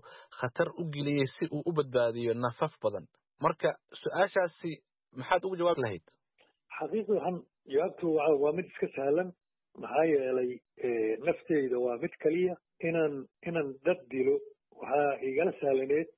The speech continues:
Speaker 2: aniga markaas inaan, inaan badbaadi karana suuragal ay ahayd. Inaan, inaan mataqaana dhimo karana ayadana sidoo kale suuragal ay ahayd oo ma ahayn maaragtay wax, wax, wax go'an ma ahayn oo ayada labadaba suuragal ay ahayd. Laakiin inaan bambooyinka dadka ku duqeeyo,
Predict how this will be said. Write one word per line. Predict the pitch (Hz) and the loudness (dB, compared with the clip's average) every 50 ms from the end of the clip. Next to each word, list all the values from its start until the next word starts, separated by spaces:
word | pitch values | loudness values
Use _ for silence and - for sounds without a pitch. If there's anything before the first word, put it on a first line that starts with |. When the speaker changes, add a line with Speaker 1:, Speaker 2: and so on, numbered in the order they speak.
| _ _ _ _ _ _ - | _ _ _ _ _ _ -2
Speaker 2:
aniga | 156 156 185 180 180 | 0 2 4 4 4
markaas | 180 170 - - 147 143 143 143 - - _ _ | 2 0 2 4 4 4 4 2 -4 -14 _ _
inaan, | - 170 160 151 143 135 131 - _ - | -2 2 2 2 2 0 -2 -6 _ -8
inaan | - 147 147 143 131 113 | -2 0 2 2 2 0
badbaadi | - - - 151 165 180 180 170 | -2 -2 2 2 2 2 2 0
karana | - 151 147 156 165 151 | -2 -2 -2 -2 -2 -4
suuragal | - - 143 143 143 139 - 175 170 | -2 0 0 0 2 2 2 2 2
ay | 156 147 | 2 2
ahayd. | 139 143 160 180 190 - _ _ _ _ _ _ - | 4 4 4 2 0 -4 _ _ _ _ _ _ -2
Inaan, | - 180 170 160 147 139 143 | 2 4 4 4 4 2 0
inaan | - - 165 160 151 147 151 | -4 -2 0 2 2 2 2
mataqaana | 160 - - 147 123 123 127 127 | 0 0 2 2 2 2 0 0
dhimo | 135 135 143 | 0 0 -2
karana | 139 - 143 139 143 139 135 131 | -2 0 0 0 2 2 2 4
ayadana | 127 139 139 131 143 - | 4 2 2 2 -2 -4
sidoo | - 151 131 107 | -2 -2 -2 0
kale | - 117 113 117 117 - _ _ _ _ _ _ - | 0 -2 -2 -2 -2 -6 _ _ _ _ _ _ -16
suuragal | - - 120 117 120 117 143 131 | -4 -2 -2 0 0 2 0 0
ay | 113 107 101 | 2 0 0
ahayd | 101 110 117 127 | 2 2 4 4
oo | 123 117 | 4 2
ma | 117 131 131 | 2 2 2
ahayn | 117 117 120 117 110 | 2 2 2 0 0
maaragtay | 113 117 117 101 95 - - 117 | 2 2 2 2 0 0 0 0
wax, | 120 - - - _ _ _ _ _ _ _ - | 0 0 -2 -8 _ _ _ _ _ _ _ -4
wax, | - - - - - _ _ | -4 -4 -4 -8 -16 _ _
wax | - 120 120 135 123 | -6 -6 -6 -2 0
go'an | 127 123 131 135 135 131 | 0 0 2 0 0 -2
ma | 131 123 | -2 0
ahayn | 117 120 127 123 117 | 0 0 0 0 0
oo | 113 | 0
ayada | 117 127 127 117 | 0 0 0 0
labadaba | 117 120 147 151 135 123 113 | 0 2 2 2 2 0 -4
suuragal | - - 110 110 113 110 127 120 110 | -4 -4 -4 -4 -2 0 0 0 -2
ay | 95 | -2
ahayd. | - - 90 - _ _ _ _ _ _ _ - | -6 -10 -18 -20 _ _ _ _ _ _ _ 0
Laakiin | 143 139 139 190 196 208 | 0 2 2 0 0 0
inaan | 202 196 185 165 160 | 2 0 2 2 0
bambooyinka | 160 160 180 190 170 151 147 | 0 0 0 -2 -2 -2 -2
dadka | 180 180 - - _ | -2 -4 -4 -8 _
ku | - 180 | -12 -8
duqeeyo, | 170 165 160 - 147 147 156 190 208 | -6 -6 -2 2 2 4 4 2 0